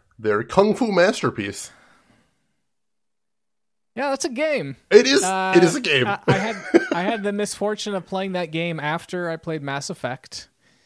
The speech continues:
Speaker 2: So it was, and Mass Effect was like, you know, back when it came out, that was a game changer. It's like, "I need more Mass Effect immediately. Jade Empire, I'll play that." And I don't think it quite hit that, but, you know, you do have a cool little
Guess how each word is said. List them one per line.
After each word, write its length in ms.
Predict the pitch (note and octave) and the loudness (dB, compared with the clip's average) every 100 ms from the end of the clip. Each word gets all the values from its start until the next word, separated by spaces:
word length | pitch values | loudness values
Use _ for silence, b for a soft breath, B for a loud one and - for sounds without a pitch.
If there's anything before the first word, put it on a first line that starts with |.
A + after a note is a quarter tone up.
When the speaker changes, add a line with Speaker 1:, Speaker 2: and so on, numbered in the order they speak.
| _ - | _ -14
Speaker 2:
So 320 | C#3+ C3 C3 | -8 -6 -6
it 120 | C3+ | -6
was, 240 | C#3 B2+ | -8 -10
and 200 | - D3 | -10 -10
Mass 260 | C#3 E3 F3+ | -4 -2 -2
Effect 300 | E3 E3 D3+ | -2 -2 -2
was 120 | C#3+ | -6
like, 280 | C3+ B2 - | -6 -8 -10
you 60 | C#3+ | -14
know, 120 | A2+ | -8
back 240 | C#3 C3+ - | -8 -8 -8
when 100 | B2+ | -12
it 80 | A#2+ | -10
came 240 | D3 C3+ | -10 -4
out, 220 | D#3 C3 | -4 -4
that 100 | B2+ | -6
was 120 | D3 A#2+ | -6 -8
a 60 | |
game 400 | A2 D3 E3 D3+ | -8 -4 -2 -2
changer. 420 | C3 B2+ A2+ A#2 | -6 -8 -10 -12
It's 80 | A#2 | -10
like, 140 | B2+ B2+ | -10 -4
"I 160 | D3+ | -2
need 240 | E3+ F#3 F3 | 0 -2 -2
more 260 | F3 F3+ | 0 2
Mass 280 | E3+ E3+ D#3+ | 2 0 -2
Effect 360 | E3 F3 D#3 - | -4 -2 -4 -4
immediately. 800 | E3+ E3+ F#3 F#3+ D3+ D#3 D#3 b b b b - | -4 -2 0 -2 -2 -4 -4 b b b b -10
Jade 360 | C#3+ F#3 G3 | -4 0 2
Empire, 580 | F#3+ F#3 D#3+ C#3+ B2+ B2 | 0 -2 -4 -4 -4 -4
I'll 100 | C#3+ | -6
play 280 | - E3+ C#3+ | -4 -6 -4
that." 300 | C#3 A2 - _ E3+ | -6 -8 -12 _ -10
And 500 | D3+ C#3+ C#3+ C3+ B2+ _ _ _ _ _ _ _ _ - - | -8 -6 -8 -12 -16 _ _ _ _ _ _ _ _ -20 -12
I 120 | D#3+ | -10
don't 140 | C#3+ E3 | -8 -8
think 140 | F3+ | -10
it 140 | D#3 | -12
quite 280 | - D#3+ C#3+ | -10 -10 -10
hit 280 | - D3+ - | -12 -14 -14
that, 300 | C3 A#2+ G#2+ _ | -16 -14 -16 _
but, 240 | C3 A#2 - _ | -14 -14 -16 _
you 140 | D3 | -12
know, 40 | C#3+ | -10
you 160 | D3 | -8
do 80 | E3 | -4
have 160 | C4 C4 | -4 -4
a 60 | |
cool 280 | - A#3 A#3 | -4 -4 -2
little 380 | G#3+ G#3 F#3+ | -2 -2 -2